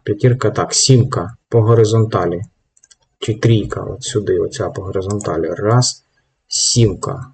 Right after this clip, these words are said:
Два. Е, трійку закриємо. П'ятірка. Отут підзакриємо.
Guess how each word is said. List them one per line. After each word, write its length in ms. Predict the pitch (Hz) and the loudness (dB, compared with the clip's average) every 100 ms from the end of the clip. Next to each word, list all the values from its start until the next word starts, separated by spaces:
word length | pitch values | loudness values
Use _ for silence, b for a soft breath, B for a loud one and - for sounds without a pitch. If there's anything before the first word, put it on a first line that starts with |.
| - | -14
Два. 720 | 90 95 95 104 131 135 135 135 _ _ _ _ _ _ _ _ _ _ 117 | -10 -8 -2 4 6 4 2 -8 _ _ _ _ _ _ _ _ _ _ -10
Е, 140 | 95 92 | -10 -10
трійку 340 | - 107 104 120 | -2 -2 0 2
закриємо. 640 | 135 135 104 87 90 101 - _ _ _ _ _ _ _ _ _ _ | 2 2 -2 -2 -4 -6 -12 _ _ _ _ _ _ _ _ _ _
П'ятірка. 680 | - 127 127 123 - - 87 - _ _ _ _ _ _ _ _ _ | 2 4 6 2 2 -4 -10 -12 _ _ _ _ _ _ _ _ _
Отут 480 | - - - - - - | -14 -12 -10 -10 -8 -2
підзакриємо. 840 | 113 113 131 139 139 151 156 151 | -2 2 0 4 6 6 4 -2